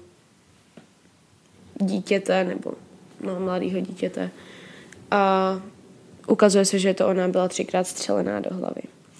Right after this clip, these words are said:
Pravděpodobný důvod toho, proč byla střelená, je, že ho asi viděla. Že si asi sundala tu pásku přes oči a ten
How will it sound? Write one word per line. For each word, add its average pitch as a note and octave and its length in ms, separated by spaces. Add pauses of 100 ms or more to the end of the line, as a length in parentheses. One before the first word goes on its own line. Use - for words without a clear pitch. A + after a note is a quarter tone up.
(340)
Pravděpodobný G#3 1040
důvod G3 440
toho, F#3+ 500 (600)
proč - 760 (460)
byla F#3+ 220
střelená, F#3 540
je, F3 260
že F3 320 (420)
ho A3 160
asi G3+ 220
viděla. - 380
Že G#3 160
si - 140
asi G#3 180
sundala G3+ 520
tu F#3+ 120
pásku F#3+ 500
přes - 300
oči F3+ 400 (720)
a F#3+ 440 (1700)
ten F#3 440